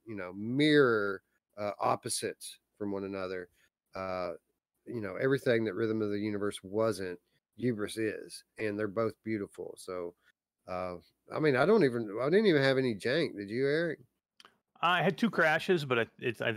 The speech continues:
Speaker 2: it was the same thing. It was, uh, I was jumping in that one canyon, and, uh, you fall down, and, uh, the second time, I, both times, every time I fall the second time, it would crash all the way out to the lobby. I'd have to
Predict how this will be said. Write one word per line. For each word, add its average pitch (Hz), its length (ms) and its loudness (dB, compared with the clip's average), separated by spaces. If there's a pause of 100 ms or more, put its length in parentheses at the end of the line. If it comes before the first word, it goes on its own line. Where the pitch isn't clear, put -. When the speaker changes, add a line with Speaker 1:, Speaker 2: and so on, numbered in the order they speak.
Speaker 2:
it 123 40 -6
was 113 160 0
the 107 80 -6
same 117 260 -2
thing. 117 240 -2
It 107 220 -2
was, 98 240 -4
uh, 95 340 -2 (640)
I 110 60 -4
was 104 160 -6
jumping 110 420 -2
in 104 80 -2
that 95 180 -2
one 101 200 -2
canyon, 98 520 -6
and, 92 300 -8
uh, 87 160 0 (100)
you 92 140 -14
fall 98 320 0
down, 95 440 -2 (200)
and, 92 280 -6
uh, 87 260 0 (260)
the - 40 -16
second 107 300 -4
time, 98 260 -2
I, 107 100 -2 (260)
both 110 180 0
times, 98 300 -2
every 107 120 -2
time 107 200 -4
I 98 80 -2
fall 101 180 -2
the 92 160 -6
second 107 380 -6
time, 120 360 -2 (120)
it 104 40 -6
would 98 160 -6
crash 92 360 -2
all 98 80 2
the 90 80 -2
way 90 120 0
out 87 180 0
to - 100 -14
the 90 40 -8
lobby. 87 300 -2
I'd 85 60 -10
have 90 100 -20
to - 60 -20